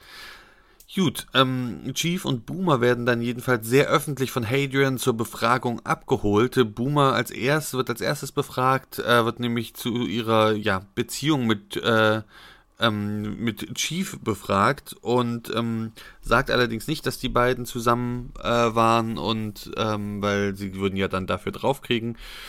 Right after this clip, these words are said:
sagt, ähm, deshalb auch nicht, wo er war. Es geht wohl auch da um irgendeine Luke, die offen geblieben ist und als die beiden sich treffen haben, ha-, getroffen haben zu Beginn, haben wir nämlich auch gehört, wie sie gesagt, dass sie durch irgendeine Luke gekommen ist. Ähm,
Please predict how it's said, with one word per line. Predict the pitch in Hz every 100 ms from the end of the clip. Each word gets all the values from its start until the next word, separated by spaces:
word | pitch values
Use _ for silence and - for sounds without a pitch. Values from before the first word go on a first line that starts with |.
| - -
sagt, | 110 110 107 - -
ähm, | - 110 104 101
deshalb | 101 110 98
auch | 104
nicht, | 101
wo | 113
er | 135 120
war. | 120 123 127 - -
Es | - 113
geht | 131 156 -
wohl | 127 143 127
auch | - 117 -
da | 123
um | 117 123 95
irgendeine | 139 135 123 123
Luke, | 117 143 165 110
die | 101
offen | - -
geblieben | 95 92 92 95
ist | 113 -
und |
als | - 104
die | -
beiden | 107 107
sich | 110 -
treffen | - - 127 117
haben, | 117 113
ha-, | 120 113
getroffen | 120 - 139 139
haben | 135 139 135 123
zu | 135
Beginn, | 123 117 127 127
haben | 117
wir | 117
nämlich | 113 98
auch | -
gehört, | 117 107
wie | 110 110
sie | 107 117
gesagt, | 120 113 107
dass | 104 -
sie | 120 117 - - -
durch | 113 117
irgendeine | - 110 107 95 104
Luke | 104 110 120 101
gekommen | 82 - 98 98 82
ist. | 98 - - - - - - -
Ähm, | 101 92